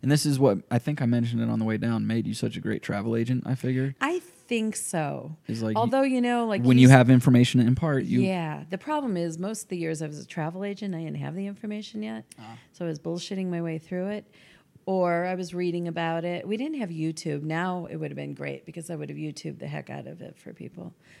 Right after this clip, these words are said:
Speaker 2: But the last ten years I did corporate travel, and you didn't need a lot of information for that. But no, it did come naturally to me probably even as a child.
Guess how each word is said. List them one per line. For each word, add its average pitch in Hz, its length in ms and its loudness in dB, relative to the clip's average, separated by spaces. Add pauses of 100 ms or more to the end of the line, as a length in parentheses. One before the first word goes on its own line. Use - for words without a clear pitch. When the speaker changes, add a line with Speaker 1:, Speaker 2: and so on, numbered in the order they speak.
Speaker 2:
But 226 120 -8
the 233 80 -2
last 214 320 -2
ten 170 160 -4
years 156 240 -6
I 156 40 -8
did 143 160 -12
corporate 131 360 -12
travel, 147 400 -10
and 156 120 -10
you - 120 -10
didn't 160 240 -10
need 160 480 -8
a 180 40 -14
lot 165 280 -14
of 170 160 -16 (580)
information 165 760 -8
for 170 120 -12
that. 165 280 -10 (520)
But 170 400 0 (540)
no, 185 260 -2
it 165 380 -6
did 180 320 -4
come 165 200 -4
naturally 143 600 -6
to 147 80 -8
me 147 180 -6
probably 151 540 -10
even 147 200 -10
as 139 140 -14
a - 80 -14
child. 196 640 -8